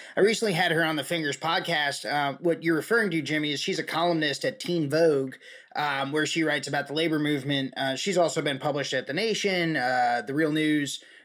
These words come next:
um, New Republic, I think, in the past. She used to be a correspondent for N P R. She'd been all over the, uh, the map as a, as a freelance journalist. She actually also, prior to the labor movement, covered the, uh, the heavy metal,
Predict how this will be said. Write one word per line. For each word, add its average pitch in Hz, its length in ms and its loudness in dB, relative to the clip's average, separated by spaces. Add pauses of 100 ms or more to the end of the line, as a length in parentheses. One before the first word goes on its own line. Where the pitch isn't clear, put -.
(120)
um, 131 680 0 (500)
New 160 180 2
Republic, 151 480 0
I 143 120 0
think, 151 260 -2
in 151 80 -2
the 143 60 -4
past. 143 420 0
She 147 120 -4
used 143 180 -2
to 139 80 -2
be 135 80 -4
a 131 40 -4
correspondent 135 540 -2
for 139 80 -6
N 135 120 -2
P 135 120 -4
R. 139 160 2 (240)
She'd 277 220 -2
been 262 100 6
all 214 220 6
over 185 180 6
the, 147 180 2
uh, 139 340 2
the 127 100 -6
map 156 320 0
as 139 160 0
a, 135 80 0
as 127 260 0
a 143 60 -4
freelance 143 440 0
journalist. 156 640 0
She 151 160 -2
actually 147 360 -2
also, 143 460 0
prior 151 280 0
to 139 60 -2
the 131 40 -4
labor 220 240 2
movement, 156 360 0
covered 151 260 0
the, 143 320 -2 (360)
uh, 143 460 2
the 139 180 -4
heavy 160 300 -2
metal, 151 580 0